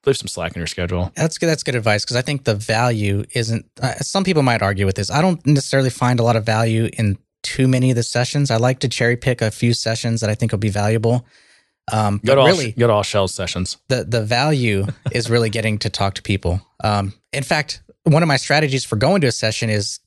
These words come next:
Speaker 2: trying to talk to those people afterwards. So, um,
Speaker 1: Which is gonna eat into your next session,
Speaker 2: right.
Speaker 1: right?
Speaker 2: So
Speaker 1: Yeah.
Speaker 2: don't schedule something afterwards.
Speaker 1: Yeah.
Speaker 2: You know, find a session where you're really interested, um, and you really wanna talk to that person, and then go up to that person right afterwards and talk to 'em.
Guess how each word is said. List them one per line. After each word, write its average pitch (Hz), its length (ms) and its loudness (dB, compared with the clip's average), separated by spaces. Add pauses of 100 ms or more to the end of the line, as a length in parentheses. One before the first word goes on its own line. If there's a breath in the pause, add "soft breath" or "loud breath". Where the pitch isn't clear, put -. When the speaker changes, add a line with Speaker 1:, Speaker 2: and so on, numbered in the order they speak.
(300)
Speaker 2:
trying 127 220 0
to 107 60 0
talk - 280 -2
to - 120 -6
those 104 200 -2
people - 280 -2
afterwards. 90 460 -2
So, 98 360 -4 (680 soft breath)
um, 101 460 0
Speaker 1:
Which 127 160 2
is 131 120 -2
gonna 117 200 0
eat 131 160 2
into 120 220 2
your 107 80 4
next 104 240 -4
session, 131 340 -2
Speaker 2:
right. 135 220 4
Speaker 1:
right? 98 80 -4
Speaker 2:
So 151 100 -4
Speaker 1:
Yeah. 127 40 -6
Speaker 2:
don't 190 140 2
schedule 175 280 -2
something 151 300 -2
afterwards. 120 440 2
Speaker 1:
Yeah. - 60 -4 (160)
Speaker 2:
You 123 120 2
know, 123 100 4
find 170 300 0
a 175 40 -2
session 156 400 -2
where 131 100 4
you're 110 120 0
really 147 320 4
interested, 131 640 0 (160)
um, 110 380 2
and 113 120 -2
you 104 100 2
really 143 200 4
wanna 139 180 4
talk 127 240 -4
to 135 80 0
that 117 140 0
person, 127 400 0
and 113 220 0
then 143 200 0 (120)
go 147 140 4
up 190 100 0
to - 80 -2
that 151 140 0
person 147 280 0
right 139 140 4
afterwards 117 380 0
and 101 80 -2
talk 139 240 -2
to 92 100 -2
'em. 90 180 -2